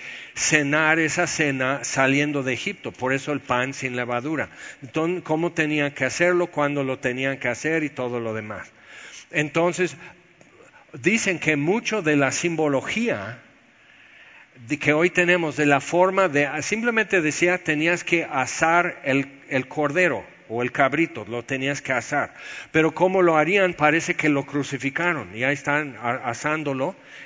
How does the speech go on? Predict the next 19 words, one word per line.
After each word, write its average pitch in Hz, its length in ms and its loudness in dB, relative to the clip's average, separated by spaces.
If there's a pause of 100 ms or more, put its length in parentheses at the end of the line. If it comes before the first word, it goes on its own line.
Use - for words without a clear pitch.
(100)
eh, 120 200 -6
con 127 180 -6
una 147 220 2
varilla 143 480 0
así, 139 240 -4
entonces 143 320 -6
parece 139 380 -2
crucificado 131 800 -4
el, 120 160 -6
el 120 160 -4
corderito. 135 640 -4 (720)
Y 156 120 -2
por 160 200 2
ejemplo, 165 540 2 (260)
literal 170 560 4
están 180 360 2
persignando 156 960 0
las 131 260 -2
puertas 165 720 2